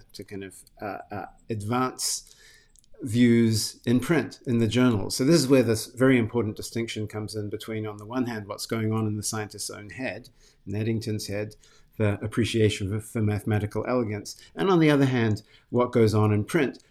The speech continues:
Eddington has to lay out the table of data from these, this eclipse expedition and argue that Einstein's theory gets the right value for the bending angle of light. That's the basic situation. So it's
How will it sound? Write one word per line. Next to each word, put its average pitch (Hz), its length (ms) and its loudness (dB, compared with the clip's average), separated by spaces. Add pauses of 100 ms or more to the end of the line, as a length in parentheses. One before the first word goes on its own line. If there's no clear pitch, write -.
(280)
Eddington 117 360 4
has 107 220 2
to 107 300 -2
lay 107 260 6
out - 400 -2
the 104 220 -4 (100)
table 110 360 2
of 95 120 0
data 104 320 2
from 101 280 0
these, 101 380 0 (180)
this 117 200 -2
eclipse 127 480 -2
expedition 113 640 -2
and 107 140 0
argue 110 300 0
that 110 160 0
Einstein's 101 680 0
theory 104 280 2
gets 107 300 -4
the 107 120 -4
right 110 240 -2
value 110 360 2
for 104 140 -12
the 104 80 -2
bending 107 340 0
angle 104 280 0
of 101 140 -8
light. 113 320 -6 (480)
That's 175 200 -6
the 147 100 0
basic 113 440 -2 (180)
situation. - 640 -8
So 131 300 0 (320)
it's - 380 -2